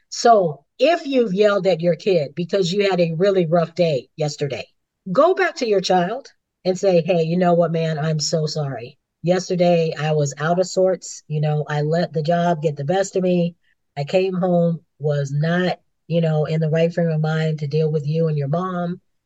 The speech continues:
You know, please forgive me for that." That's modeling manhood. <laughs> That's modeling pouring, you know, it's, it's, but those conversations have to start, like, at the beginning.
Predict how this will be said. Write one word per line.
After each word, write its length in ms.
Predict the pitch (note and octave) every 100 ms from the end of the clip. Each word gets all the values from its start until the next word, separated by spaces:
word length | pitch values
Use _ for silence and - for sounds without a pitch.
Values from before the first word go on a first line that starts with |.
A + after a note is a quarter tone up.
| _
You 100 | D#3
know, 120 | D#3 C#3+
please 240 | F3+ F3+
forgive 260 | D#3+ D#3 D3
me 120 | C#3+
for 120 | C3
that." 240 | A#2 D#2+ - _ _ _ C3+
That's 440 | F#3+ G#3+ A3 - _
modeling 840 | D#3+ E3 E3+ E3+ D3+ D3 C#3 C3+ - -
manhood. 580 | D#3+ E3 D3 C3+ - C#3 -
<laughs> 300 | A#3+ F3+ F3 _ _ _ -
That's 400 | E3 G3 G#3+ -
modeling 1080 | D#3+ E3 E3 E3+ F3 E3+ D#3+ D3+ C#3+ C#3 C#3+ _ _ _
pouring, 560 | - F#3+ E3+ C3+ G#2 A2+ - _
you 140 | D#3+
know, 360 | D#3+ D#3 D3 - _ _ _ -
it's, 400 | F3 D#3+ - - -
it's, 500 | F3+ F3 D3 - - _ -
but 180 | G#3 F#3
those 220 | A#3+ C4
conversations 680 | C4+ B3 G3+ G#3+ G#3 F#3+ F#3
have 140 | F#3
to 80 | E3+
start, 400 | - F3+ F3+ E3
like, 260 | E3+ D3+ D3+ _
at 140 | F3+ F3+
the 60 |
beginning. 420 | E3 C#3+ A#3+ G#3+